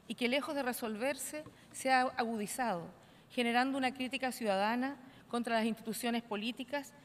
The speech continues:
que no parecen capaces de representar a la ciudadanía. Paralelamente, el crecimiento económico ha dado lugar a una desaceleración global y no ha permitido proveer a la población mundial del bienestar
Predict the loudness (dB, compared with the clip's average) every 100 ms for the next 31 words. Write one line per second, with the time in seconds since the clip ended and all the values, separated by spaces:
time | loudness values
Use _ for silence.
0 | -8 -2 0 2 2 0 0 0 2 0
1 | 0 -2 -2 -4 -6 -2 0 2 0 2
2 | 4 4 2 0 -2 -6 -14 -20 -20 -20
3 | -20 -20 -2 2 4 4 2 2 2 0
4 | -2 0 2 2 0 0 2 2 2 2
5 | 2 2 2 2 2 4 4 2 0 0
6 | -4 -6 -2 -2 0 -2 0 0 2 2
7 | -2 -12 -20 -20 -10 0 6 6 6 0
8 | 0 0 0 0 0 2 2 2 0 -2
9 | -4 -4 -2 -2 -2 0 0 2 0 -2
10 | -4 -2 0 0